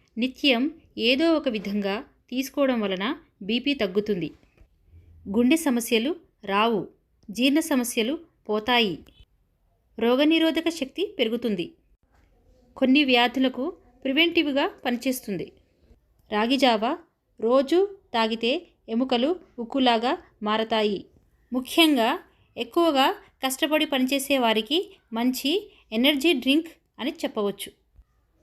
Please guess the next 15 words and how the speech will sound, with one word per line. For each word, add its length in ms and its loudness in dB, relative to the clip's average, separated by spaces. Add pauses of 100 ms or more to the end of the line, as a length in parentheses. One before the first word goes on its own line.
(500)
హండ్రెడ్ 420 2
గ్రామ్స్ 480 0
రాగులతో 460 2 (460)
త్రీ 140 2
ఫార్టీ 320 2
ఫోర్ 260 -2 (140)
మిల్లీగ్రామ్స్ 600 2 (280)
కాల్షియం 440 0
లభిస్తుంది. 600 -2 (880)
ఇది 220 2 (420)
మన 140 2
శరీరంలో 580 2 (320)
ఎముకలు, 420 2 (320)
దంతాలకు 600 0 (300)
ఉపయోగపడుతుంది. 760 -2